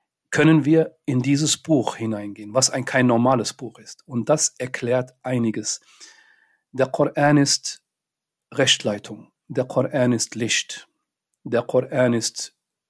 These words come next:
gutes Wort. Der Koran ist der Schutz der Familie. Der Koran ist der Schutz des Körpers und der Seele. Der Koran ist gegen Rassismus.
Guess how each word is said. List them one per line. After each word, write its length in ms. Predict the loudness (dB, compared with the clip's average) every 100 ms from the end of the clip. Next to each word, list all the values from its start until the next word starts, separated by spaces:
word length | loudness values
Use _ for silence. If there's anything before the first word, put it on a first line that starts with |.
| _ _ _ _ _ -6
gutes 460 | -4 -4 -4 -4
Wort. 460 | -2 -4 -6 -18 _ _ _ _ _ _ _ _
Der 140 | -4 -2
Koran 460 | -2 -2 0 0
ist 220 | 0 -2
der 80 | -4
Schutz 440 | -2 -2 -2 -4 -2
der 140 | -4
Familie. 600 | -2 -4 -4 -4 -8 -14 _ _ _ _ _ _ _ _ _
Der 180 | -4 -2
Koran 500 | -2 -2 2 4 4
ist 260 | 2 -6 _ -8
der 120 | -4
Schutz 760 | -2 0 0 0 -2 -6 -14 _ _
des 380 | _ -6 -4 -4
Körpers 500 | 2 2 2 0 0
und 260 | -2 -2 0
der 180 | -2
Seele. 480 | -2 -2 -2 -2 -8 _ _ _ _ _ _ _ _ _ _
Der 160 | -2 0
Koran 480 | 0 0 2 4
ist 380 | 4 2 -6 -12 -8
gegen 360 | -2 0 0
Rassismus. 880 | -2 -4 -6 -8 -10 -18 -18 -18 -18